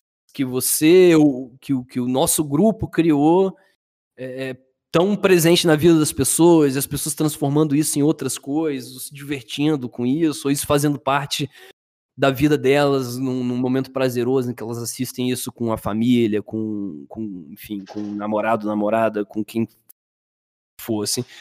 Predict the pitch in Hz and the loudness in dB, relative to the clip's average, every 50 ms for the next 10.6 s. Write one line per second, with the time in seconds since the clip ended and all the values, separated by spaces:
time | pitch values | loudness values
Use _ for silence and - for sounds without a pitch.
0 | - - _ _ - 127 127 123 131 - - 170 165 160 156 185 202 214 202 180 | -20 -20 _ _ 0 2 4 4 4 2 4 4 4 4 6 6 4 6 6 6
1 | 147 139 117 107 120 - - - _ _ _ _ _ _ _ _ _ _ _ _ | 4 4 2 0 -4 -10 -18 -20 _ _ _ _ _ _ _ _ _ _ _ _
2 | _ _ _ _ _ _ _ _ _ _ _ - 139 160 175 180 - - - - | _ _ _ _ _ _ _ _ _ _ _ -6 0 0 0 0 0 -4 -4 2
3 | - 214 - 262 254 262 247 - 262 254 214 226 214 208 226 220 - 170 151 151 | 2 4 4 4 0 0 0 2 2 0 2 2 0 0 0 -2 -4 -6 -4 -2
4 | 170 160 156 165 185 220 202 185 202 190 170 143 - - - - - - - 165 | -2 0 2 2 2 2 2 -2 -4 -6 -6 -8 -8 -8 -10 -10 -12 -6 -4 -2
5 | 185 226 240 208 151 131 - - 123 113 113 117 127 156 165 165 165 214 233 220 | 0 0 0 0 -2 -4 -4 -4 -4 -4 -4 -2 -2 -4 -4 -2 -4 -4 -2 -2
6 | 220 233 247 240 - 254 247 240 233 220 208 175 151 135 123 123 127 117 143 165 | -2 -2 -2 -4 -4 -6 -4 -4 -4 -2 0 0 2 2 0 -2 -4 -2 2 2
7 | 202 226 208 208 190 202 196 190 - - 240 202 - 190 185 190 185 180 202 220 | 2 4 4 2 2 2 0 -4 -2 -2 -2 0 0 0 0 0 0 -2 -4 -4
8 | - 277 285 269 254 247 254 269 240 202 240 254 - 262 233 - 226 208 - - | -4 -6 -6 -4 -4 -2 -2 0 0 0 -2 -2 -2 -4 -6 -6 -6 -6 -4 -4
9 | 214 220 208 - 208 196 190 175 156 - - 151 - - 160 151 156 - 139 143 | -6 -6 -4 -2 -2 -2 -2 -4 -8 -8 -8 -8 -4 -4 -6 -6 -4 -2 0 0
10 | 151 156 180 208 240 247 247 240 202 170 170 156 | 0 2 0 -2 -4 -4 -6 -8 -4 -4 -4 -4